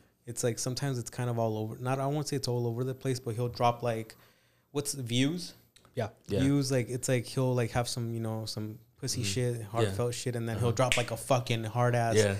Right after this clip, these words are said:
Speaker 1: song. And then that's the thing about More Life, where it was like he was more rapping.
Speaker 3: Mm-hmm.
Speaker 1: He was more rapping, and it was like from start to finish, it was, I felt like it flowed more.
Speaker 3: I would have thought if you would like, uh, if you're reading this, it's too late.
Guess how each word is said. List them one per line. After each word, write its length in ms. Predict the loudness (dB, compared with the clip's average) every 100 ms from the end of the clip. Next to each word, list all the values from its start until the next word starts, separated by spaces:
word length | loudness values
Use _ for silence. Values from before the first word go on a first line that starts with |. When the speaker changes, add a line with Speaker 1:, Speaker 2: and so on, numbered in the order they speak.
| -4
Speaker 1:
song. 520 | -2 2 4 2 0 -8 -14 -20 -16
And 160 | -6 -2
then 360 | 0 -2 -4 -2
that's 180 | -2
the 80 | -2
thing 140 | -2 -2
about 260 | -2 -2
More 180 | -2 0
Life, 260 | 0 -2 -2
where 120 | -2
it 40 |
was 120 | -2 -2
like 120 | -4
he 120 | -2
was 140 | -2
more 300 | -2 -2 -2
rapping. 500 | -2 0 -2 0 -6 -6
Speaker 3:
Mm-hmm. 200 | -4 -4 -4 -8 -12
Speaker 1:
He 40 |
was 120 | -6
more 180 | -2 0
rapping, 320 | 2 2 0 -4
and 80 |
it 40 | -4
was 160 | -4
like 120 | -6 -6
from 200 | -8 -2
start 240 | -2 -2
to 80 | -6
finish, 280 | -6 -6 -6
it 40 |
was, 180 | -10 -10 -12
I 60 |
felt 220 | -6 -6 -6
like 120 | -8
it 60 | -12
flowed 380 | -10 -8 -8
more. 320 | -8 -8 -10 -14 _ -4
Speaker 3:
I 60 | -2
would 140 | 0
have 100 | 2
thought 200 | 2 2
if 160 | 0 -4 -6
you 120 | -2
would 140 | 2
like, 300 | 2 0 0
uh, 160 | -2 -2
if 140 | -2 -2
you're 80 |
reading 320 | -2 -2 -4 -4
this, 160 | -6
it's 160 | -8 -6
too 160 | -4
late. 260 | -4 -4